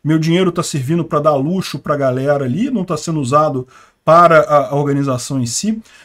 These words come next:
Na verdade, no caso dessa mansão de seis milhões de dólares, né, o que eles falaram foi o seguinte, que na verdade era uma mansão, pa-, era uma, era um estúdio que o B L M contratou pra fazer vídeos, né, de apoio pra causa e coisa e tal, só que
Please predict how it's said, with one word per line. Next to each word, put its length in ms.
Na 100
verdade, 380
no 100
caso 300
dessa 320
mansão 560
de 100
seis 320
milhões 460
de 80
dólares, 560
né, 220
o 60
que 100
eles 140
falaram 360
foi 120
o 40
seguinte, 340
que 80
na 80
verdade 460
era 80
uma 220
mansão, 540
pa-, 220
era 160
uma, 300
era 100
um 120
estúdio 720
que 120
o 20
B 100
L 180
M 200
contratou 680
pra 120
fazer 340
vídeos, 640
né, 220
de 80
apoio 440
pra 200
causa 580
e 40
coisa 220
e 40
tal, 200
só 220
que 340